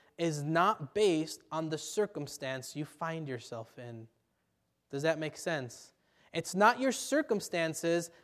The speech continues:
that make you happy. So if you're rich, that's not gonna make you happy, 'cause do you know somebody who's rich who's very unhappy?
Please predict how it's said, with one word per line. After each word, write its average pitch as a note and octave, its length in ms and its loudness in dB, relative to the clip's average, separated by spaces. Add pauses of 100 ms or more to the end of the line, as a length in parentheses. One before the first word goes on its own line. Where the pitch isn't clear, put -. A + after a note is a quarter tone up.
that F3+ 160 2
make E3+ 220 0
you G3 80 2
happy. A3+ 340 6
So F3+ 240 2
if G3+ 180 6
you're G#3 180 10
rich, A#3+ 380 8
that's A#3+ 220 4
not C#4 140 4
gonna F#3 160 2
make D#3+ 200 0
you D#3+ 80 0
happy, E3+ 280 2
'cause F3+ 160 2
do D#3+ 120 -4
you G3+ 100 0
know G#3 100 4
somebody G#3 320 0
who's D#3+ 240 -2
rich F3+ 180 0
who's E3 120 -2
very E3 240 4
unhappy? D#3+ 500 -4